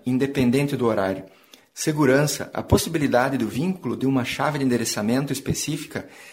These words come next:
para cada conta corrente. Conveniência. Para realizar uma transação, não será necessário respa-, repassar os dados de banco, agência, conta,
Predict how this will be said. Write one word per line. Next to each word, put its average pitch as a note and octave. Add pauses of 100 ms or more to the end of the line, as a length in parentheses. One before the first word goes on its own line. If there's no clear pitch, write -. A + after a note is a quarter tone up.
(140)
para C3
cada C#3+
conta A#2+
corrente. G2+ (540)
Conveniência. C3+ (360)
Para A#2
realizar C3+
uma D#3
transação, B2+
não D#3+
será E3
necessário D#3+
respa-, C#3
repassar B2+
os B2+
dados A#2+ (400)
de A#2+
banco, C3 (200)
agência, B2 (120)
conta, D3